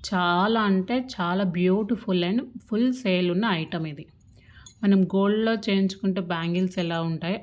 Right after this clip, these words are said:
ఆ లుక్ అయితే ఉన్నాయండి. చాలా బ్యూటిఫుల్గా ఉన్నాయి. ఇందులో మనకి టూ ఫోర్, టూ సిక్స్, టూ ఎయిట్ సైజెస్ అయితే అవైలబుల్ ఉన్నాయి.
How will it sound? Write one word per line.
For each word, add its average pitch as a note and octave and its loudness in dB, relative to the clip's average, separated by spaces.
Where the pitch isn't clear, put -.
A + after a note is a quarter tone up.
ఆ F3+ 2
లుక్ E3+ -2
అయితే E3+ -2
ఉన్నాయండి. D#3+ -2
చాలా F#3+ 2
బ్యూటిఫుల్గా F#3 2
ఉన్నాయి. D3+ -6
ఇందులో A#3+ 6
మనకి A#3 0
టూ A#3+ 2
ఫోర్, C4 2
టూ A3+ 0
సిక్స్, B3 -6
టూ A3+ 0
ఎయిట్ G3 0
సైజెస్ G3 -2
అయితే F3+ -2
అవైలబుల్ F3+ 0
ఉన్నాయి. D#3+ -2